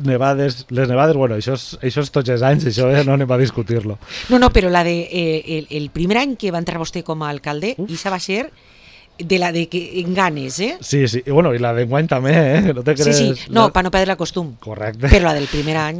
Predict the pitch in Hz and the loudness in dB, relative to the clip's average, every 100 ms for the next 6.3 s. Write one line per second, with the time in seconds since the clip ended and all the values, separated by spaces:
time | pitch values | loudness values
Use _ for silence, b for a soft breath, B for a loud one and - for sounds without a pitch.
0 | 139 151 175 185 165 170 151 127 143 196 | -4 0 2 2 4 6 6 4 0 -2
1 | 170 165 175 175 170 151 160 180 170 165 | 0 2 2 2 0 0 0 2 4 4
2 | 160 156 160 143 135 131 143 156 170 180 | 4 2 2 0 0 0 2 4 4 2
3 | 123 101 101 107 117 113 98 107 120 - | -6 -12 -10 -10 -8 -8 -6 -6 -6 -8
4 | 107 107 101 117 107 113 120 - 170 117 | -8 -8 -6 -8 -6 -2 -2 -2 -8 -10
5 | - - - B B B 196 202 202 185 | -14 -20 -18 B B B 0 2 4 2
6 | 165 156 143 | 2 -2 -6